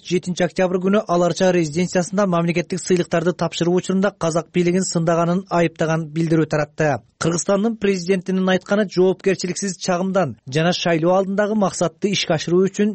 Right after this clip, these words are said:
жалган сөздөрдөн куралды. Ал айтылгандар эки өлкөнүн кылымдардан бери келаткан достугуна доо кетире албайт деп жазылган Расмий Астананын билдирүүсүндө. Президент Алмазбек Атамбаев өткөн ишемби күнү ар бир эл өзүнүн башчысын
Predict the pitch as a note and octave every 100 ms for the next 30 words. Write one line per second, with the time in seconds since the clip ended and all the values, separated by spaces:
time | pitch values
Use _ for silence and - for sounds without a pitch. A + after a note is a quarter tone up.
0 | F#3+ E3+ E3+ E3 D#3 F3+ E3+ E3 D#3+ -
1 | E3+ E3+ E3 E3+ A2+ _ D3+ F3+ F#3 A3
2 | G3+ G#3 A#3 G#3+ F#3 F#3 F#3+ F#3+ G3 F3+
3 | F#3 F3 D#3+ F3+ F3+ F#3+ F#3 F#3 F#3+ G#3
4 | F#3 F3+ F3 - E3 E3 D#3+ E3+ F3 E3+
5 | D#3+ - D#3+ D#3+ D#3+ E3+ - - D3 E3
6 | D#3 F3 G3+ F3+ D#3+ D3 E3 D3+ - D#3+
7 | D#3+ D#3+ D3+ D3+ D3+ D3+ C#3+ D3 D#3 C#3+
8 | - _ D3+ E3 G3 A3 G#3+ G3 G3+ G3+
9 | G3 F#3+ F#3 F3+ D#3+ F3+ E3+ F3 E3+ F3
10 | F#3+ G3 G3 C#3+ E3 E3+ G3+ G#3+ A3+ F#3+
11 | F#3+ E3 G3+ F#3+ G3+ - - G3+